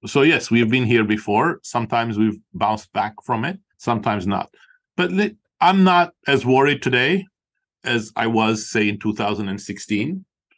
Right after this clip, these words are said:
First of all, because I'm hoping that Donald Trump will not win. And second, in two thousand and sixteen, I wasn't sure that U S civil society would rise up against Trump, and they did.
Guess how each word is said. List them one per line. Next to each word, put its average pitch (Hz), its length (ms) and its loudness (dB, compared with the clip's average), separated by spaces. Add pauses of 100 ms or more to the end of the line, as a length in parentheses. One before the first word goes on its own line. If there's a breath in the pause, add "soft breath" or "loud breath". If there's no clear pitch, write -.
(480 soft breath)
First 143 220 2
of 123 100 4
all, 123 160 4
because 107 680 -2 (300)
I'm 95 180 -6
hoping 127 500 0
that 104 200 -2
Donald 95 260 -2
Trump 92 300 -6
will 90 140 -2
not 82 200 -8
win. 87 400 -8 (720)
And 208 160 0
second, 131 640 0
in 107 160 0
two 113 160 0
thousand 113 360 0
and 107 100 -4
sixteen, 113 440 -2
I 104 120 2
wasn't 113 340 2
sure 120 640 0 (320)
that 104 280 -2 (280)
U 107 300 2
S - 300 -4
civil 135 440 0
society 117 600 -4
would 101 200 0
rise 101 300 -2
up 101 180 -6
against 120 340 -8
Trump, 131 320 -6
and 95 140 -2
they 87 140 -2
did. - 360 -4